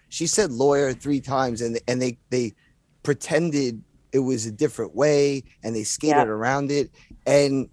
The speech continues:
Speaker 2: They
Speaker 1: and
Speaker 2: waited till they knew he would be gone from the office to actually call him,
Speaker 1: Oh,
Speaker 2: you know.
Speaker 1: right. Oh, yeah, it's the weekend. He's, oh, you know how
Speaker 2: Yeah.
Speaker 1: they,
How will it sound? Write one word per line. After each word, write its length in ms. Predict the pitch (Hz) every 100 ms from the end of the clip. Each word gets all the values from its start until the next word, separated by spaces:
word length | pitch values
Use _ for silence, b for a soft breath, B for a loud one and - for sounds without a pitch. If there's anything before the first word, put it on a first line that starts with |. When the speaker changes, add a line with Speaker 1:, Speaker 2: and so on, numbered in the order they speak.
| _ - - _ _ - -
Speaker 2:
They 140 | 180
Speaker 1:
and 100 | 196
Speaker 2:
waited 320 | 190 220 226 202
till 200 | 233 202
they 120 | 202
knew 240 | 208 226
he 160 | 233 208
would 140 | 190
be 100 | 170
gone 260 | 170 160 160
from 160 | 160
the 80 | 147
office 420 | - 160 - - -
to 140 | -
actually 400 | 127 127 - 117
call 260 | - 208 202
him, 440 | 202 196 190 185 _
Speaker 1:
Oh, 200 | 180 190
Speaker 2:
you 60 | 165
know. 80 | 147
Speaker 1:
right. 180 | 220 131 - _ _ 110
Oh, 120 | 156
yeah, 200 | 170 180
it's 140 | 165 -
the 100 | 123
weekend. 580 | 139 156 160 151 143
He's, 260 | 135 120 110
oh, 180 | 131 127
you 140 | 110
know 80 | 135
how 60 | 120
Speaker 2:
Yeah. 160 | 117
Speaker 1:
they, 60 | 110